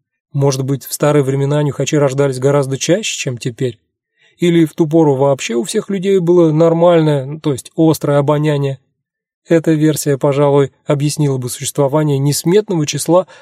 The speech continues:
разнообразных порошков, капель и благовоний, отбивающих нюх. Мне пришлось на собственном опыте перепробовать полдюжины и убедиться в их эффективности. Всякий раз я, во-первых, чувствовал себя как внезапно ослепший человек,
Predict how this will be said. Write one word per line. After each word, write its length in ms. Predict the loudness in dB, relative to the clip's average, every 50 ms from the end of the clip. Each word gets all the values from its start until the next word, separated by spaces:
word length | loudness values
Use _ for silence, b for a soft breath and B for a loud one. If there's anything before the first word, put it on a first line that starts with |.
| B B
разнообразных 720 | -4 -2 0 2 2 2 2 2 0 0 0 -2 -6 _
порошков, 640 | -2 0 0 0 -2 -4 -8 -2 0 0 0 0 -4 _ -4
капель 420 | -2 0 0 2 0 -2 -4 -4 _ _ _ _
и 80 | -8 -6
благовоний, 720 | -2 0 0 2 2 2 0 2 2 0 0 0 -2 -4 -4
отбивающих 880 | -6 -6 -4 -2 -2 -2 0 0 0 0 -2 -4 -4 -6 -6 -6 -4
нюх. 380 | -4 -4 -4 -4 -6 _ _ _ _ _ _ _ _ _ _ _ _ _ _ _ _ -4
Мне 260 | -2 0 0 0 0
пришлось 460 | 0 -2 -2 0 0 0 -2 -2 0
на 120 | 2 0 2
собственном 600 | 2 0 -4 -4 -4 -4 -2 0 2 2 2 4
опыте 340 | 2 2 0 0 -4 -4 -2
перепробовать 720 | -2 -2 -2 0 0 0 0 0 0 0 -2 -2 -4 _
полдюжины 720 | 0 2 2 2 0 0 -2 -2 0 0 0 0 0 -2 _ _ _ _ _ _
и 100 | -2 0
убедиться 500 | 0 2 0 0 0 -2 -4 -2 -2 0
в 80 | 0 0
их 160 | -2 -2 _ _
эффективности. 920 | -6 -6 -4 -2 -4 -4 -4 -4 -2 -2 -2 -4 -8 -10 -10 -10 -12 -12 _ _ _ _ _ _ _ _ _ _
Всякий 420 | -10 -4 -4 -4 -2 -2 -4 0
раз 260 | 0 0 0 0 0
я, 140 | -2 -2 0
во-первых, 520 | 0 -2 -2 0 0 0 0 0 -4 -8
чувствовал 380 | -4 -4 -4 -2 -2 -6 -6 -6
себя 260 | -6 -4 -4 -4 -2
как 180 | -2 -4 -4 -2
внезапно 580 | 0 2 2 4 4 2 0 0 -2 -2 -2
ослепший 480 | 0 0 0 0 -2 -2 -2 -4 -10 -10
человек, 540 | -4 0 0 2 2 2 0 -2 -4 -6